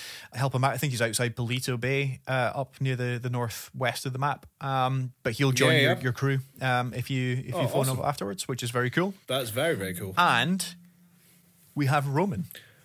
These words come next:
Speaker 2: Ooh,
Speaker 1: So
Speaker 2: Roman.
Speaker 1: there is, uh, this is probably an Easter egg, and I'd love to do at least several shows on Easter eggs in, in general,
Speaker 2: <laughs>
Speaker 1: because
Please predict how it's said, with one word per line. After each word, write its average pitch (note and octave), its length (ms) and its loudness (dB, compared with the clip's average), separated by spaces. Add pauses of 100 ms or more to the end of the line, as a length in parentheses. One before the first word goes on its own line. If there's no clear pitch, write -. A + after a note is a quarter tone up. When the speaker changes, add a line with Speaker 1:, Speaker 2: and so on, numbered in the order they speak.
(440)
Speaker 2:
Ooh, F3+ 500 2
Speaker 1:
So D3+ 320 4
Speaker 2:
Roman. C3 440 6
Speaker 1:
there D#3 160 4
is, D#3 280 2 (460)
uh, E3+ 80 -2
this F3 180 2
is F#3+ 80 2
probably F#3+ 240 4
an D3+ 100 4
Easter B2+ 300 2
egg, A2 200 6
and A#2 100 4
I'd A#2+ 120 4
love C#3 260 2
to D3+ 80 2
do A#2+ 500 2 (220)
at A#2+ 120 0
least A#2+ 460 -2
several A#2 360 2
shows G#2+ 360 0
on G#2 340 0
Easter A2 320 -2
eggs G2+ 220 4
in, G#2 180 -2
in A2 200 -4
general, G#2+ 460 4
Speaker 2:
<laughs> - 20 -6
Speaker 1:
because G#2+ 420 0